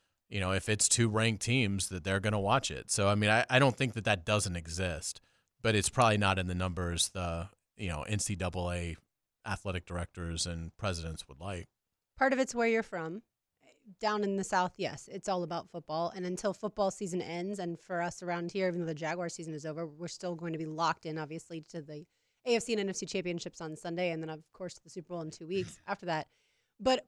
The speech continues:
Speaker 2: part of it's also when your team is really good, you pay a lot more attention. If Florida was ranked fifth in the country right now,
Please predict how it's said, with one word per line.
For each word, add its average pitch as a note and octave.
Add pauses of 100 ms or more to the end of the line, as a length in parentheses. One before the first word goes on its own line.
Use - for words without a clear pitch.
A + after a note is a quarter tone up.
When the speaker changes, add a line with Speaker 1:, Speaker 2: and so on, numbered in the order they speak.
Speaker 2:
part D#4+
of F4+
it's D#4
also C4
when A#3
your G#3+
team B3
is F3+
really A#3+
good, D#4
you B3
pay G#3+
a F3+
lot F#3
more F3
attention. D#3
If D#3+
Florida E4+
was C4+
ranked A3+
fifth A#3
in A3
the F#3
country G#3
right A#3+
now, B3+